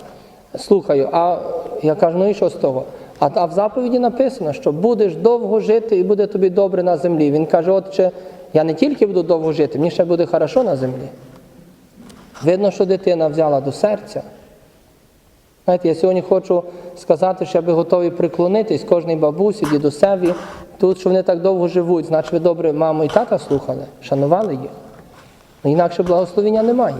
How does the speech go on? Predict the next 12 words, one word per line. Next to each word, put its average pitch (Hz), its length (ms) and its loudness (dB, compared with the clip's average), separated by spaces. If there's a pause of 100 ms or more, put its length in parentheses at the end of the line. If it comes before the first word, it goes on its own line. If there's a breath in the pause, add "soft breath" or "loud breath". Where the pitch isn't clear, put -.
(2250)
Це 175 140 0
є 143 120 2
заповідь, 190 520 0
яка 165 200 0
має 170 240 0
благословіння. 147 800 -2 (1040 loud breath)
І - 80 -2
кожна 214 440 2
заповідь — 208 600 0
це 196 120 2
є 185 240 2
можливість 175 1040 0